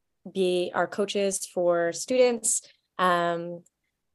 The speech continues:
usually our cohorts are about fifty students big, and throughout a ten-month program, we learn about emerging technologies, mindsets, and skill sets.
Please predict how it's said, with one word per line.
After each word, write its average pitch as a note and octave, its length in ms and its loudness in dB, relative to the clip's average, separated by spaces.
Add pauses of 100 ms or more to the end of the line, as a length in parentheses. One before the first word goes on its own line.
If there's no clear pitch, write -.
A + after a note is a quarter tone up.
usually G3+ 320 2
our F#3 100 6
cohorts F#3 420 0
are F3+ 40 0
about F3+ 220 -4
fifty F3+ 440 -4
students F3 460 -4
big, C#4 400 6 (200)
and F#3 480 2
throughout F#3+ 220 4
a F3+ 40 6
ten-month F3+ 440 -2
program, F3+ 540 2
we F3 100 -2
learn E3+ 140 -2
about E3+ 160 -2
emerging E3+ 340 -6
technologies, A3+ 1000 2
mindsets, F3+ 1040 0 (280)
and E3+ 160 -6
skill F3+ 220 2
sets. F4 440 2